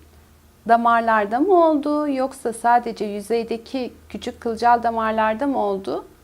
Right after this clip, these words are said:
ortaya konulur. E, bu sistemde, e, bakılırken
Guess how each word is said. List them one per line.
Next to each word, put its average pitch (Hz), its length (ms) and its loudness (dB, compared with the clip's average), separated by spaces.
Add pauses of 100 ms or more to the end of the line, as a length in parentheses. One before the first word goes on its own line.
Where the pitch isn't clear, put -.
ortaya 247 560 0 (140)
konulur. 202 680 -6 (640)
E, 226 260 -4
bu 294 80 0
sistemde, 311 800 0 (640)
e, 220 640 -6 (800)
bakılırken 349 720 -2